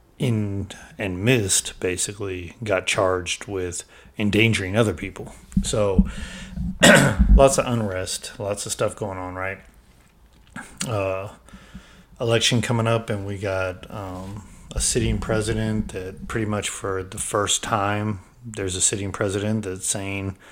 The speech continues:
like, "If I lose, it's, it, it was a rigged election," when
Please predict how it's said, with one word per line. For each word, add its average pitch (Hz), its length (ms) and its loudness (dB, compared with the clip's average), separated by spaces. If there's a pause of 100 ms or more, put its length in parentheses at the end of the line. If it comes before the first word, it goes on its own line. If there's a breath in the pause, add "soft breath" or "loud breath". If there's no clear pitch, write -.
(580 loud breath)
like, 90 440 -6
"If 104 200 -8
I 98 80 0
lose, 117 720 0 (380 loud breath)
it's, - 580 0
it, 98 340 -8
it 110 120 -2
was 95 160 -2
a 98 60 -2
rigged 95 300 -2
election," 95 640 -4 (880 loud breath)
when 95 840 -6